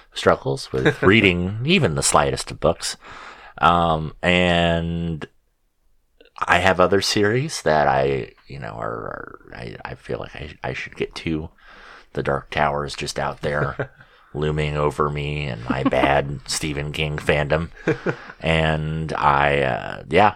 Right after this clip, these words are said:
Speaker 1: I mean, like I said, I, I'm, it, it is interesting. And I, uh,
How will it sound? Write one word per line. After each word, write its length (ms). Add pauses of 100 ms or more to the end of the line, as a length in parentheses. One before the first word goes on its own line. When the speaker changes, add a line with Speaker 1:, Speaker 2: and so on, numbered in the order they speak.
Speaker 1:
I 80
mean, 140
like 120
I 180
said, 160
I, 340
I'm, 320 (560)
it, 200
it 180
is 120
interesting. 680
And 180
I, 300
uh, 260